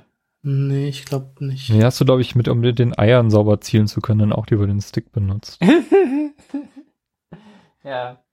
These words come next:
Speaker 2: Ja.
Speaker 3: Ähm, ja, tatsächlich, das, ich, das wirkte halt, das hatte nicht so viel Verwendung tatsächlich, ja. Äh, ähm,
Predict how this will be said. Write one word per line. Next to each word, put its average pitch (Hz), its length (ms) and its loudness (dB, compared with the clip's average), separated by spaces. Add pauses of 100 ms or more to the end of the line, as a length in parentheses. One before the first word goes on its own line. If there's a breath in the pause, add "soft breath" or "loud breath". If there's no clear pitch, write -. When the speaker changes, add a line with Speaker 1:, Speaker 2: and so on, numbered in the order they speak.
(600)
Speaker 2:
Ja. 107 220 -6 (320)
Speaker 3:
Ähm, 123 420 -20
ja, 165 180 0
tatsächlich, 175 560 -2
das, 156 180 -6
ich, 156 260 -4
das 160 360 -4
wirkte 170 320 0
halt, 151 500 -4 (2000)
das 160 260 -4
hatte 175 240 0
nicht 165 200 0
so 165 120 2
viel 156 320 0
Verwendung 135 720 0
tatsächlich, 127 760 -6
ja. 123 260 -10 (280)
Äh, 120 360 -18 (1500)
ähm, 113 360 -14